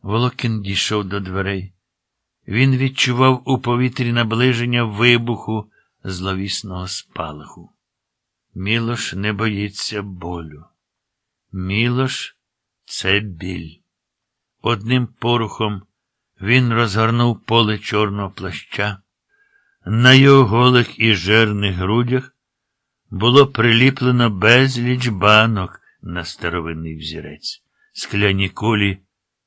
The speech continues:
присмокталися йому до шкіри, і в кожній з них причаївся своєрідний кошмар. П'явка, скорпіон, павук-птахоїд,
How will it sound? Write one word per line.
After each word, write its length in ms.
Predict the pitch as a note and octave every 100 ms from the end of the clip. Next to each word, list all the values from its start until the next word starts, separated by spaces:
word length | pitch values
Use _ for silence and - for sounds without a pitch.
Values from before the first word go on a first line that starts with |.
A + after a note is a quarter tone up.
| _ _ _ -
присмокталися 1160 | A#2+ A2+ - A2+ A2 - - A2 A#2 A#2+ - A2+
йому 280 | A2+ A2+
до 180 | G2+ A2
шкіри, 600 | G2+ - - A2 G#2+ A2 - _ _ _ _ _ _ _
і 140 | -
в 120 | E2+ D#2+
кожній 640 | - G2 C3 C#3 A#2 G2 F2
з 120 | D#2
них 200 | D2 - - _ _ _ _ _ _ _
причаївся 840 | - G3+ G3 F3+ F3 F#3 F3 - E3+
своєрідний 720 | E3 B2 C3 D3+ E3 D3 C#3+
кошмар. 760 | C3+ C#3+ C3+ - G#2 E2+ C#2 _ _ _ _ _ _ _ _ -
П'явка, 600 | G2 G2+ A2+ B2 - G2+ _ _ _ _ -
скорпіон, 800 | - F#3+ E3+ - F2+ G#2+ A2 G#2+ _ _ _ _ _ _
павук-птахоїд, 1080 | A#2 A2 A2+ C3+ - - A2+ - G#2+ A#2 B2